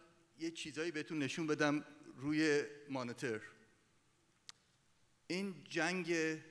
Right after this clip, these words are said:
داخلی سوریه است. این یکی از کمپ‌های داعش هست که زنان رو اجیر می‌کنن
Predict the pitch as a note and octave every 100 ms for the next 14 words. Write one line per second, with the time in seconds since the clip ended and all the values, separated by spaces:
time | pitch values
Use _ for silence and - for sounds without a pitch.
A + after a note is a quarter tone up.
0 | - - B2 C#3 B2+ C3+ B2 D3+ D3+ -
1 | B2 A#2+ A#2+ F2+ - - - - - _
2 | _ _ _ _ _ _ _ _ _ _
3 | _ _ _ _ _ _ _ _ _ _
4 | _ _ _ _ _ _ _ _ _ _
5 | _ _ _ _ _ _ - _ _ _
6 | _ _ _ _ _ D#3 F3+ F#3+ F#3+ -
7 | - D#3 E3+ E3 C3+ - - C3+ B2 -
8 | D#3 E3+ C#3 C3 A#2+ C#3+ D#3 - C#3 C#3
9 | - - - - _ _ _ _ _ -
10 | C3+ B2+ B2 - B2 C#3 D3 B2+ A#2+ C3
11 | D3 C#3+ C#3 C3+ C3+ C#3